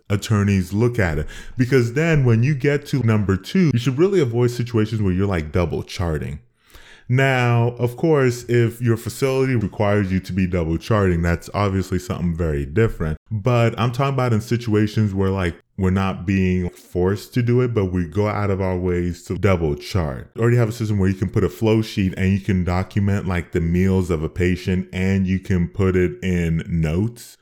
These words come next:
the notes within, like, the cells of a flow sheet.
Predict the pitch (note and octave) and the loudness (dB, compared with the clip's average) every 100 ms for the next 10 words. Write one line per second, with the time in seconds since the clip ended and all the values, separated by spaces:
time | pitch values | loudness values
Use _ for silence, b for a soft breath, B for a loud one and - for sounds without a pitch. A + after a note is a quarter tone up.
0 | b F2+ F2 F2 F2+ - - F2+ - F2+ | b -4 0 0 -2 -6 -8 -6 -2 0
1 | F2+ F2 E2 - D#2 - - F2 F2+ F2 | 0 -2 -6 -4 -6 -6 -4 -2 0 -2
2 | F2 E2+ - b b b F#2+ E2+ D#2+ A2+ | -2 -6 -14 b b b -2 -2 -4 2
3 | G#2+ G#2+ - A2 G#2+ | 2 2 0 0 2